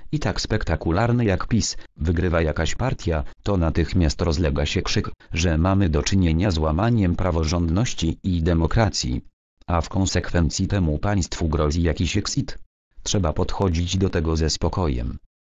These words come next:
To, co miało miejsce w Parlamentu Europejskiego, jest kolejną odsłoną tej telenoweli, tasiemca, który przypomina Perpedię Leoncia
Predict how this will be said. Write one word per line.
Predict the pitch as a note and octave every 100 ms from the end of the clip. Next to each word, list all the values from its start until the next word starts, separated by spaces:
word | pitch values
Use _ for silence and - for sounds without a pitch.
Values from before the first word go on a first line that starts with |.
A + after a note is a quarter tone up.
| -
To, | D2+ D2 - -
co | - B2
miało | G#2+ G2 A2
miejsce | D#2+ D#2+ D2 - - D#2+
w | -
Parlamentu | D#2 D#2+ D#2+ E2+ A2+ A2 -
Europejskiego, | E2 E2+ F#2+ F#2 - E2+ D#2+ D2 - -
jest | A#2 B2 -
kolejną | - F2+ A2 A#2 F#2 F2
odsłoną | - - G2 E2 D2 D2
tej | D2+ C#2
telenoweli, | F2+ F2 D#2 D2 D2+ B1+ A#1+ - _
tasiemca, | F2+ - A#2+ G2 - D2+ C2+ - -
który | - G2+ E2+
przypomina | - G2+ F#2 F2 G#2+ F#2+
Perpedię | G2+ F#2 G#2+ E2 D#2+
Leoncia | - G2+ G2 -